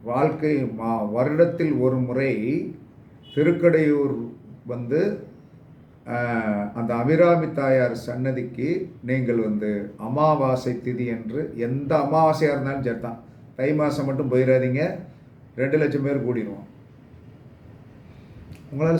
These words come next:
சாமியை பார்க்க முடியாது. ஃப்ரீனஸ்ஸான ஒரு நாள் அமாவாசையை கணக்கு பண்ணுங்க. முத நாள் நைட்டு போய் த-, தங்குங்க, மறுநாள் அமாவாசை இருக்கணும். அப்படியே ஃப்ரீயா போய் சாமி கும்பிட்டு ஒரு, ஒரு மணி நேரம் இருந்துட்டு,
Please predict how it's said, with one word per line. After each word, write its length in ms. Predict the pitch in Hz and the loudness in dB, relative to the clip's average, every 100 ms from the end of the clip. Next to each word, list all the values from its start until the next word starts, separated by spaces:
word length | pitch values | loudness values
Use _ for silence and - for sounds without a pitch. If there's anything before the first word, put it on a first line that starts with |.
| 160 | 2
சாமியை 320 | 170 170 165 | 2 2 2
பார்க்க 240 | 147 131 | 0 -2
முடியாது. 280 | 117 104 98 - - - - - - - | -4 -4 -6 -12 -20 -20 -20 -20 -20 -4
ஃப்ரீனஸ்ஸான 800 | 185 247 214 214 - 208 202 180 | 0 2 2 0 0 0 2 2
ஒரு 140 | 147 | 2
நாள் 260 | 131 135 113 95 - - - - - - - - - - | 0 -2 -2 -6 -16 -20 -20 -20 -20 -20 -20 -20 -20 -12
அமாவாசையை 600 | 139 156 151 135 127 120 | 0 4 4 2 0 -2
கணக்கு 320 | 120 127 120 120 | -2 -4 -4 -6
பண்ணுங்க. 360 | 113 120 127 - - - - - - | -6 -4 -6 -8 -18 -20 -20 -20 -10
முத 140 | 131 147 | -2 2
நாள் 200 | 151 143 | 2 2
நைட்டு 260 | 135 127 120 | 0 0 0
போய் 340 | 127 123 107 | 0 0 -4
த-, 360 | 120 117 110 123 | -6 -6 -6 -4
தங்குங்க, 500 | 131 127 135 170 120 | -4 -4 -4 -6 -4
மறுநாள் 340 | 123 127 139 | -2 0 0
அமாவாசை 480 | 123 123 127 117 113 | 0 2 0 0 -4
இருக்கணும். 340 | 104 107 107 - - | -6 -6 -8 -10 -18
அப்படியே 320 | 107 104 123 127 | -12 -6 -4 -4
ஃப்ரீயா 460 | - 127 127 113 | -2 0 2 0
போய் 360 | 107 110 113 - - - - - | -4 -4 -6 -10 -18 -20 -20 -18
சாமி 340 | - 123 120 | -6 -4 -2
கும்பிட்டு 460 | 110 101 104 107 - - - - | -4 -4 -4 -6 -8 -16 -20 -10
ஒரு, 220 | 120 117 | -4 -2
ஒரு 120 | 113 110 | -2 -2
மணி 200 | 110 117 | -2 -2
நேரம் 140 | 117 | -2
இருந்துட்டு, 460 | 107 107 - 107 | -4 -4 -6 -8